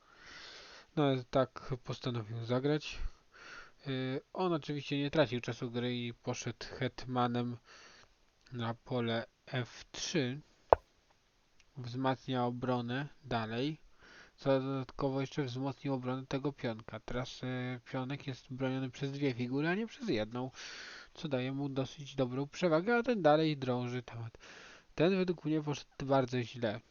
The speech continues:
bo pojechał skoczkiem na D siedem. Dlaczego to jest złe? Zablokował hetmana, teraz jakby coś go tutaj atakowało, to tak naprawdę ten pionek stoi bezbronny. Co też łatwo przewidzieć, może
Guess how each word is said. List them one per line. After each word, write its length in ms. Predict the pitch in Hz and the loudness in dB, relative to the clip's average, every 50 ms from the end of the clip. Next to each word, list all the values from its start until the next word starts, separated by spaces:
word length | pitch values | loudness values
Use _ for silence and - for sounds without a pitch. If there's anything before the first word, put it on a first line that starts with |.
| _ _ _ _ _ _ _ _ _ _ - | _ _ _ _ _ _ _ _ _ _ -8
bo 720 | 135 135 135 135 135 143 139 139 135 135 135 135 135 135 - _ | -6 -4 -4 -4 -4 -2 0 0 0 0 0 0 -2 -4 -6 _
pojechał 340 | - 143 147 139 143 143 139 | -2 0 2 2 2 0 6
skoczkiem 460 | - - - 135 - - 135 131 127 | 6 6 6 6 -2 -6 -6 -4 -4
na 120 | 127 123 | -4 -4
D 120 | 120 123 117 | -4 -4 -6
siedem. 300 | - - 113 110 - - _ _ _ - | -6 -8 -8 -10 -12 -18 _ _ _ -2
Dlaczego 320 | 123 139 139 - 180 196 | -2 0 0 2 0 0
to 100 | 175 - | 2 2
jest 180 | 170 165 156 147 | 0 0 0 0
złe? 200 | 143 131 117 110 - - - - - - - - - - | -2 -2 -2 -4 -6 -12 -16 -16 -16 -18 -20 -20 -14 4
Zablokował 600 | 120 139 170 180 208 233 214 - 190 180 175 160 | 10 10 10 10 10 4 4 4 4 4 4 2
hetmana, 720 | - 170 156 151 143 135 123 120 120 123 135 151 165 - - | 2 0 0 0 0 -2 -2 -2 0 0 0 0 0 -2 2
teraz 320 | - 139 139 139 135 - | 4 4 4 4 2 0
jakby 320 | 143 131 127 123 127 131 120 | 0 0 0 0 -4 -6 -4
coś 260 | - 131 123 120 120 | -4 -4 -4 -2 0
go 120 | 123 123 | -2 -2
tutaj 240 | - - 123 120 120 | 0 0 0 0 0
atakowało, 560 | 117 - 123 - - 131 139 160 185 196 190 | 0 -2 -4 -4 -4 -2 0 2 2 2 0
to 120 | 175 - 156 | 0 0 0
tak 180 | 160 151 147 | 0 0 0
naprawdę 420 | 147 147 139 135 143 139 135 135 131 | 0 -2 -2 2 2 2 2 2 -2
ten 220 | 135 131 131 127 | -4 -6 -6 -6
pionek 300 | - 135 131 131 - - | -4 -4 -4 -4 -8 -6
stoi 180 | - 131 127 123 | -4 -4 -4 -2
bezbronny. 580 | 123 123 120 117 120 120 120 110 110 110 117 - - _ _ _ _ _ _ _ _ _ _ _ _ _ _ _ _ _ _ - - - - - - - - _ _ | -2 -4 -4 -2 -2 -2 -2 -2 -4 -8 -12 -14 -16 _ _ _ _ _ _ _ _ _ _ _ _ _ _ _ _ _ _ -16 -16 -14 -14 -16 -18 -20 -20 _ _
Co 200 | - - 156 143 | -6 -4 -4 -2
też 260 | - 143 131 - - | -2 -4 -6 -4 2
łatwo 500 | 139 143 143 139 - - - 139 131 127 | 4 6 6 6 4 0 -2 -2 -2 -2
przewidzieć, 680 | - - - 135 131 139 143 143 147 143 - - - | -4 -6 -4 -2 -2 0 0 0 -2 -2 -2 -8 -8
może 380 | 135 139 143 143 127 131 131 | -2 0 0 0 0 0 -2